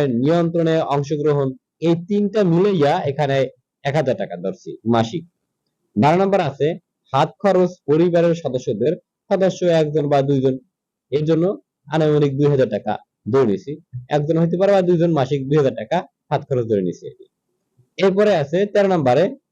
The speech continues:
জরুরি প্রয়োজন, দুর্ঘটনা, ঋণ প্রদান পাঁচশো টাকা ধরে নিছি দুইটা মিলাইয়া। এবারে অন্যান্য যেমন অধীনস্থ কর্মচারীর বেতন পাঁচশো টাকা,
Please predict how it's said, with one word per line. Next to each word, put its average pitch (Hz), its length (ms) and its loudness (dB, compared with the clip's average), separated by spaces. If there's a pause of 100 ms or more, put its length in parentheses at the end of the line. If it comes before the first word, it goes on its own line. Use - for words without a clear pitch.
(160)
জরুরি 175 420 2
প্রয়োজন, 143 360 0 (300)
দুর্ঘটনা, 151 500 0 (400)
ঋণ 160 160 0
প্রদান 127 260 -2 (240)
পাঁচশো 131 280 -4
টাকা 135 240 -4
ধরে 127 120 2
নিছি 117 280 -4 (400)
দুইটা 135 280 0
মিলাইয়া। 120 360 2 (600)
এবারে 160 260 2 (180)
অন্যান্য 165 340 2 (200)
যেমন 139 220 0 (840)
অধীনস্থ 165 500 2 (180)
কর্মচারীর 147 480 0
বেতন 139 280 -4 (320)
পাঁচশো 123 340 -4
টাকা, 117 180 -6